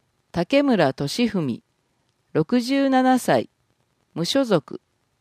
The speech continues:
現。西川睦夫、六十七歳、無所属、現。吉田勝則、五十六歳、日本共産党、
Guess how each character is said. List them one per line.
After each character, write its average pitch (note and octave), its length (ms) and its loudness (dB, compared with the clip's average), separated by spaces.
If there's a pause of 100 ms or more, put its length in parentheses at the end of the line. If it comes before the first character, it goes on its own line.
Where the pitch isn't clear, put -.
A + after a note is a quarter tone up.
(160)
現。 F#3+ 320 0 (1600)
西 F#3 240 -4
川 B3+ 360 6
睦 C3+ 320 -4
夫、 D#3 240 4 (560)
六 D#3 260 0
十 C4+ 280 0
七 B3+ 280 4
歳、 C#3+ 300 0 (540)
無 D#3+ 80 -2
所 C4+ 180 4
属、 G#3 380 -2 (500)
現。 G3 380 0 (1500)
吉 E3+ 320 0
田 B3+ 160 2
勝 B3+ 340 -2
則、 F#3+ 300 2 (500)
五 E3 160 6
十 C4+ 300 2
六 B3+ 220 6
歳、 C#3+ 340 0 (680)
日 E3+ 100 2
本 B3 300 4
共 E3 260 4
産 F3 320 0
党、 D#3 380 2